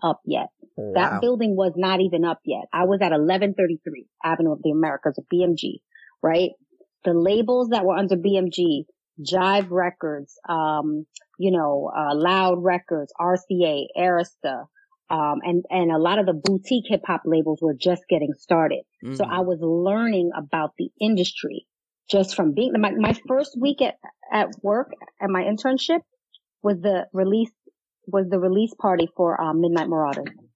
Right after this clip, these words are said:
Speaker 2: Wow.
Speaker 1: And the woman I worked for was like, you know, she, she wasn't into rap like that. She was like, "You wanna go to this release party?" And I was like, "Oh my God, yes." <laughs> You know? And I remember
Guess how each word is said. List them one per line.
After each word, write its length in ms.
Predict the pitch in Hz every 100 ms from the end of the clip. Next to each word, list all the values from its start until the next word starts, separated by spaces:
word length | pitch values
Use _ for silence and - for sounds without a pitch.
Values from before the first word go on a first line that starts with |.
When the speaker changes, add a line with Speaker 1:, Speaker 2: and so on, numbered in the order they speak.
| _ -
Speaker 2:
Wow. 420 | 110 139 120 101 - - _ _ _ _ -
Speaker 1:
And 280 | 180 175 170
the 100 | 160
woman 300 | 180 202 208
I 100 | 202
worked 280 | 196 202 -
for 100 | 190
was 100 | 185
like, 160 | 196 190 -
you 100 | 240
know, 200 | 202 202
she, 300 | - 220 208
she 120 | - 247
wasn't 260 | 247 220
into 180 | 202 180
rap 220 | 165 160 175
like 140 | 160
that. 120 | 185
She 100 | 311
was 60 | 349
like, 100 | 392
"You 80 | 466
wanna 200 | 466 466
go 80 |
to 60 | 453
this 120 | -
release 260 | 381 480 -
party?" 300 | 508 508 539 - _ _ _
And 120 | 196 196
I 100 | 196
was 120 | 214
like, 180 | 233 220
"Oh 100 | 302
my 200 | 269 240
God, 400 | 277 339 262 226 247
yes." 840 | 349 - 190 180 _ 240 - 254 240
<laughs> 80 | 220
You 120 | 240 240
know? 240 | 214 302 - - _ _
And 140 | 214 214
I 100 | 196
remember 800 | 196 190 208 233 196 190 170